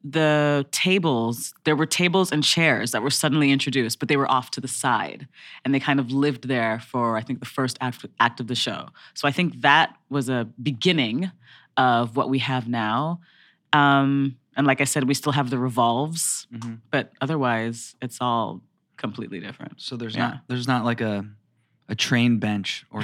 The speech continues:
Speaker 2: or
Speaker 1: <laughs> No,
Speaker 2: like,
Speaker 1: there's no tr-
Speaker 2: there's no s-, I don't know, a conductor whistle hanging from stage right
Speaker 1: There
Speaker 2: or
Speaker 1: is a
Speaker 2: something.
Speaker 1: whistle.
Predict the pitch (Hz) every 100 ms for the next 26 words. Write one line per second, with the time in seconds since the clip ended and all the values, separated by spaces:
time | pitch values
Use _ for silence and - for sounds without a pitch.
0 | 110 202 117 139 165 196 180 156 - -
1 | - 123 120 127 127 123 107 - - -
2 | - - 208 - 113 117 110 101 101 110
3 | - 113 117 123 120 120 120 110 117 110
4 | 104 120 110 110 110 - 107 107 - 113
5 | 107 107 110 180 226 247 247 440 -